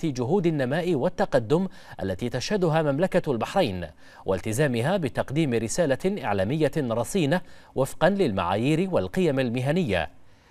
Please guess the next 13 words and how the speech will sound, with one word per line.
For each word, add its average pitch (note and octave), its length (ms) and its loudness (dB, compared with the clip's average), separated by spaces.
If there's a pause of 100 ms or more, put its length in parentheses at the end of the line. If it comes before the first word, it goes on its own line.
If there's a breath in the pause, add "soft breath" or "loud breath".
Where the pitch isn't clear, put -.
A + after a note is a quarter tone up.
(160 soft breath)
مثمنين G#2+ 540 -2
للأسرة C3+ 580 -2
الصحفية، C3+ 680 -2
بل G#2 260 -2
متمنين B2 600 0
للأسرة C#3 560 -2
الصحفية D3+ 640 0 (300 loud breath)
في D3 200 0
مملكة F#3+ 500 0
البحرين F2+ 580 -2
دوام F3 360 4
النجاح F3 460 2
والتوفيق. B2+ 640 -2